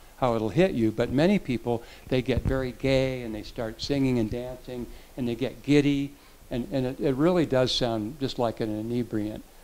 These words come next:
from what I can, all the reading that I've done on it. Um, and, and, you know, as far as medicine goes, I, you know, I don't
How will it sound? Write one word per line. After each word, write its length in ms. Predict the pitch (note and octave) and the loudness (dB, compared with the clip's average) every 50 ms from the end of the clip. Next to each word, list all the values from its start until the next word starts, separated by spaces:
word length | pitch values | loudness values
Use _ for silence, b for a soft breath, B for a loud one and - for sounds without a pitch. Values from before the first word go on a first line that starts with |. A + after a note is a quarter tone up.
| b b | b b
from 240 | - A#2 G#2 G#2+ - - | -2 -2 -2 -2 -4 -4
what 180 | - C3 A#2+ A#2 | -2 0 2 2
I 120 | A2+ A2+ | 2 0
can, 180 | A2 - A2+ A#2 | 0 0 -2 -2
all 220 | - C#3 C3+ C3+ A#2 | 0 2 2 2 2
the 80 | A2+ | 0
reading 400 | G#2+ G#2+ B2 B2+ A2+ A#2 A2 G#2 | 0 0 2 2 2 2 0 -2
that 160 | G2+ G#2+ G#2+ | -4 -6 -6
I've 160 | A2 A2+ G#2 G2+ | -8 -8 -6 -4
done 240 | A2+ G#2+ A2 G#2+ | -2 -2 -2 -2
on 180 | G#2+ G2+ G2+ G2+ | -4 -4 -6 -6
it. 120 | G#2 - - - B B B B B B B B B B B B B - - | -8 -8 -8 -12 B B B B B B B B B B B B B -6 -2
Um, 360 | - A2+ G#2+ - - - - - - - - - - - - - - - - - - - - - - - - - - - - - - | 0 4 6 6 6 6 4 -2 -2 -2 -2 -2 0 2 2 4 8 8 8 8 6 4 2 2 2 4 4 4 4 4 4 4 4
and, 460 | C#3 C3+ C3+ C3 C3 B2+ C3+ A#2 - - - - - - - | 4 4 6 8 10 10 10 8 6 0 -4 -4 -6 -8 -4
and, 420 | - D3 C#3+ C#3+ C#3 C#3 C#3 - - - D4 | 0 2 4 4 4 4 2 0 -4 -4 2
you 160 | - D#3 E3 D#3+ | 6 8 8 8
know, 180 | C#3+ B2+ C3 | 8 8 6
as 140 | B2+ A2+ - | 4 2 2
far 220 | - E3 D3+ C#3+ | 4 6 6 6
as 100 | C3 G2+ | 6 4
medicine 480 | A2+ B2+ B2+ C3+ C#3 B2+ - C#3+ C3 B2 | 4 4 4 4 4 2 2 2 2 4
goes, 440 | A#2+ B2+ B2 A#2+ A#2+ A#2+ A2+ - - B B B B B B B B B B B | 4 4 6 6 6 4 2 0 -6 B B B B B B B B B B B
I, 640 | - B2+ A#2 A2+ A2+ A2 A2 G#2+ G#2+ G#2+ G#2+ A2 D3+ - - - - - - - - - - B B B B B B B B - - - - - - - - - | 0 2 2 4 4 4 4 4 4 2 2 0 -4 -6 -12 -20 -20 -20 -20 -20 -20 -20 -20 B B B B B B B B -20 -20 -20 -20 -20 -20 -14 -4 0
you 80 | A#2 G#2+ | 0 2
know, 240 | G#2+ G#2 G2+ G#2+ - | 2 0 0 -2 -2
I 140 | A2+ A#2 B2 | 0 0 2
don't 220 | C3 C3 - D#4 | 2 0 -2 -4